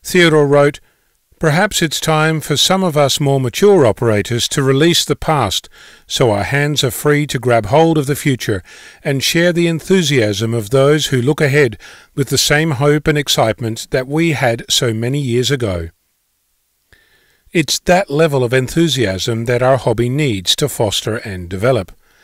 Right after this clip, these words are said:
The landscape we live in is changing all the time, but new adventures are always just around the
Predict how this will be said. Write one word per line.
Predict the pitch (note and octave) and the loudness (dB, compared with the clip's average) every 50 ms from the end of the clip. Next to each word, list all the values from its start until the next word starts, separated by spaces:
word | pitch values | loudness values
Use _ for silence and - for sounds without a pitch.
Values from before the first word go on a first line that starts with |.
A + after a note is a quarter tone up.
| _ _ _ _ _ _ _ | _ _ _ _ _ _ _
The | - D#3+ | 0 0
landscape | F#3 A#3+ B3 G#3 - - - C3 A2+ A2 A#2 | 2 2 0 0 -2 0 0 0 0 0 0
we | B2+ C3 B2+ | 0 0 0
live | A#2+ B2 C#3+ C3+ A#2 | 0 0 0 0 0
in | G#2 G2+ A2 - - | 0 -2 -4 -6 -6
is | - E3 D#3 - | -4 -4 -4 -4
changing | - - - A2+ G2 G2 F#2 A#2 B2 C#3 - | -6 -8 -6 -6 -6 -6 -6 -6 -8 -8 -8
all | - G#2 G2 F#2 F2+ | -10 -10 -10 -10 -10
the | E2 F2+ | -12 -12
time, | - - - D#3 D#3+ C#3+ A2+ G2+ F#2+ - - - - - - - - - | -8 -6 -4 -4 -4 -4 -6 -8 -10 -12 -16 -20 -20 -20 -20 -20 -12 -6
but | - D4 | -6 -4
new | D#4 C#4 C#4 B3+ F#3+ | -4 -2 0 0 0
adventures | D3 C3 D#3+ E3+ F3 D3 - C3 A#2+ A#2 | 2 2 0 0 0 -2 -2 -2 -2 0
are | D#3 E3 E3+ G3+ | 0 0 0 0
always | - C3+ A#2+ A#2+ C3 C3 A#2 | -2 -2 -2 -2 -2 -2 -4
just | - - A2 G2 - - | -4 -4 -4 -4 -4 -8
around | G2+ F2+ E2+ D2+ | -8 -10 -10 -10
the | D#2 | -12